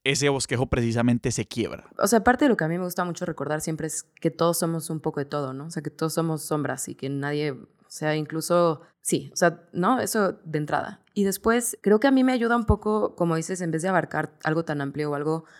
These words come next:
Speaker 2: que pueda ser generalizable, como irme a cosas más chiquitas, ¿no? O ir cerrando el compás, ir enfocándome en un grupo, ir enfocándome en algo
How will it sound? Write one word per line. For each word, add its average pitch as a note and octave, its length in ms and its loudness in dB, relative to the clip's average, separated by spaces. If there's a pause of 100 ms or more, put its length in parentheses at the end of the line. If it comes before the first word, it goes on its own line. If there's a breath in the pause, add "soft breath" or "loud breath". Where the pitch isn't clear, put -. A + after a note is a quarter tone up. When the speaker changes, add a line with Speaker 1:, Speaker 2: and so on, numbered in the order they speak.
(120 loud breath)
Speaker 2:
que D#3+ 100 4
pueda E3 300 4
ser E3+ 180 0
generalizable, D3 920 -2 (200)
como E3 240 4
irme F3+ 160 2
a F#3+ 80 0
cosas E3+ 260 -4
más D#3+ 140 -8
chiquitas, C#3+ 460 -8
¿no? D3 180 -12
O D#3 100 -2
ir D#3 120 -2
cerrando D#3 400 -2
el D#3 60 -6
compás, C#3 420 -6
ir D3 100 -6
enfocándome C#3+ 640 -6
en C#3 80 -4
un C#3 80 -6
grupo, C#3 240 -6
ir C#3 60 -8
enfocándome C#3+ 460 -8
en C3+ 100 -6
algo C#3+ 360 -4